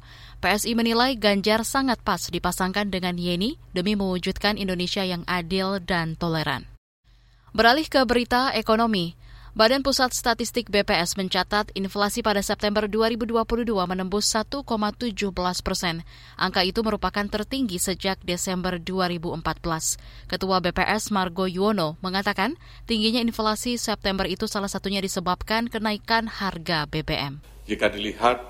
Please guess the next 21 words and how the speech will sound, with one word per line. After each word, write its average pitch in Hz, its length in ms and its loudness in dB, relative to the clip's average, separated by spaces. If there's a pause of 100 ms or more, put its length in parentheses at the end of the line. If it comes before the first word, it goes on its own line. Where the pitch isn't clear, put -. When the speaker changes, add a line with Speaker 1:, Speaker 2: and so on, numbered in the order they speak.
(320)
Speaker 2:
menyumbang 107 560 0
inflasi 107 560 0
di 123 80 -4
bulan 92 400 -2
September 95 560 -6
ini, 90 320 -10 (240)
diantaranya 101 720 0
berasal 104 480 0
dari 87 480 -6 (320)
kenaikan 90 400 -4
bensin, 101 560 -2 (320)
tarif 135 320 2
angkutan 110 480 0
dalam 95 320 -2
kota, 110 800 -2
beras, 110 560 0 (240)
solar, 113 800 0 (200)
tarif 113 320 2
angkutan 110 480 0 (480)
antar 104 320 0
kota 110 560 0